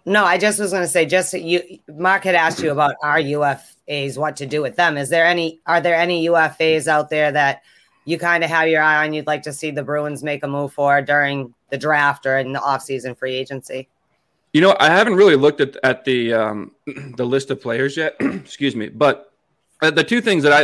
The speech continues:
Speaker 2: that I would kinda do and how I attack this offseason is, one, I kinda retool the entire bottom six.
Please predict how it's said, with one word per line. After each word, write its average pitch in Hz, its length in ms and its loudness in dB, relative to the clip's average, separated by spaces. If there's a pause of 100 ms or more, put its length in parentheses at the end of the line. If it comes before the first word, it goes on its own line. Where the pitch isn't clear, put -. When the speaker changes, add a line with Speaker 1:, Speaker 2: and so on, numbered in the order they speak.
Speaker 2:
that 139 100 2
I 139 100 4
would 139 200 0
kinda 131 180 0
do 117 280 0
and 120 140 -4
how 131 220 0
I 120 60 0
attack 120 280 -2
this 120 120 -10
offseason 117 520 -4
is, 104 120 -12
one, 131 260 -2
I 143 100 0
kinda 147 220 -2
retool 131 540 -2
the 113 80 -2
entire 110 340 -2
bottom 107 300 -2
six. 104 420 -8